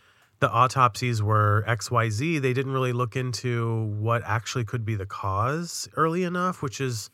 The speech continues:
I don't know. I'm, I hear, we've done so many shows, I feel like, Darren, where we're like,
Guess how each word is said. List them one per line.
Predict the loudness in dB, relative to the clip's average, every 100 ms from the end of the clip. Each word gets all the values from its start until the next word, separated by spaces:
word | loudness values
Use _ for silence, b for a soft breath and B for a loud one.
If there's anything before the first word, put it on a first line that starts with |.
| B B B B B
I | 0
don't | 2
know. | 4
I'm, | 4 2 0
I | -4
hear, | -4 -6
we've | -4 -4
done | -2 -4 -4
so | -4 -4
many | -2 -2
shows, | -2 -2 0 0 0 -2
I | -4
feel | -2 0
like, | 0 -2
Darren, | -4 -4 -2
where | -2
we're | -2 -2
like, | -2 -2 -6